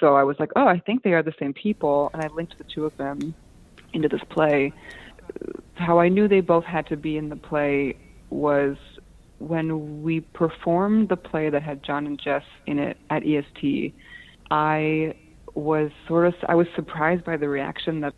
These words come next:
the audience had. So the, usually these ten-minute play festivals, there's five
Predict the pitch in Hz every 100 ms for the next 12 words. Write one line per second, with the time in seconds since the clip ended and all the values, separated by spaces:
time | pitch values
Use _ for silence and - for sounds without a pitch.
0 | _ 156 147 - - _ - 156 151 147
1 | - - - - 156 151 147 240 285 -
2 | 196 170 - 156 180 202 214 196 190 -
3 | - 175 160 156 - 151 147 147 143 143
4 | 123 - 135